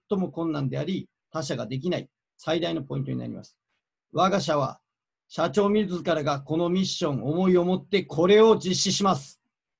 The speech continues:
本プロジェクトを応援してくれる方々、えー、今私のこの考えに賛同して一緒にやってくださる方が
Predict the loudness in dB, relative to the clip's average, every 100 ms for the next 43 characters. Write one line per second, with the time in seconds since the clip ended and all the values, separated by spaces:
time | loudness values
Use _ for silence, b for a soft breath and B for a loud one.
0 | _ _ _ _ _ _ _ _ _ _
1 | _ _ _ _ _ _ _ _ _ _
2 | _ 2 2 2 0 0 -2 -6 -2 -2
3 | 0 -2 -2 -4 -4 -6 -4 0 0 -2
4 | -4 -4 -2 -4 -12 _ _ _ _ _
5 | _ _ -4 -2 0 2 2 0 -2 -4
6 | -4 -4 -6 -4 -4 -2 -2 -4 -4 -4
7 | -2 -4 -6 -6 -6 -4 -4 -4 -2 -4
8 | -6 -6 -6 -4 -6 -6 -4 -2 2 0
9 | 0